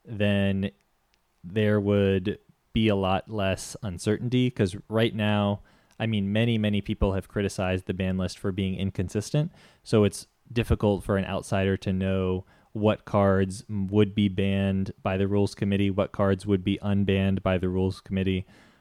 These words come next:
Um, so if they had a clear process that anyone could understand, then people could, like, consult that process and be like, "Oh, this new card f-, fits all these criteria. It's probably not something I should buy eight of."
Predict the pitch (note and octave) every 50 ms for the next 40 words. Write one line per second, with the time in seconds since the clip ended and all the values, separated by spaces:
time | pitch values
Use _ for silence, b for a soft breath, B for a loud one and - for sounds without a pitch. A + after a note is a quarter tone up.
0 | B B _ - G2+ G2 F#2+ F#2+ F#2 F2+ F2+ - _ - - A#2 G#2+ F#2 A#2 -
1 | - A#2+ A2 A2 G#2+ G2+ G2+ G2+ F#2+ D2 F#2+ - - - A2 G#2 - - G2+ G2
2 | - - G2+ F#2 - - F2+ - G2 G#2 G#2 G2 F#2+ F#2+ F#2 - G2+ F2+ F#2 F#2
3 | G#2 A2 - - - D3 D#3+ D3+ B2 A2+ G#2+ G#2 G#2+ G#2+ b b b b b b
4 | b b - G#2+ A2 A2 A2 G#2+ G#2+ G#2 G#2 G#2+ - _ - - A2+ G#2 G#2+ G#2
5 | - - G2+ F#2+ F2+ F#2 F#2+ - - - G2+ F#2 - A2 G2+ - - G2 F2+ -
6 | - G2 F#2 - - F#2+ - - F#2+ F2+ G2 F#2+ F#2 F#2 - - - B2+ A#2 G#2+
7 | F#2+ F2 F#2+ G#2+ - - - G#2 G2+ F#2 - G#2 G2+ F#2+ F#2 F#2 F#2 _ _ _
8 | _ _ _ _ _ - - - - B2 G#2+ - - G2+ F#2+ F#2+ F#2 F#2+ E2+ -
9 | - - - F#2 F2 - - A#2+ A#2 G#2 G2 F#2 E2+ E2+ F2 F2 G#2 b b b
10 | b b b b b b - - G#2 F#2 - - - - _ - A#2 A2 G#2+ G#2
11 | G2+ G#2 G2 G2 F#2+ - - - A2 G2+ F#2+ - G2+ F#2+ F#2 F2+ - - G2+ F2+
12 | E2+ - F#2 F2+ F2+ - - G2+ G2 - - - F2+ - - - - -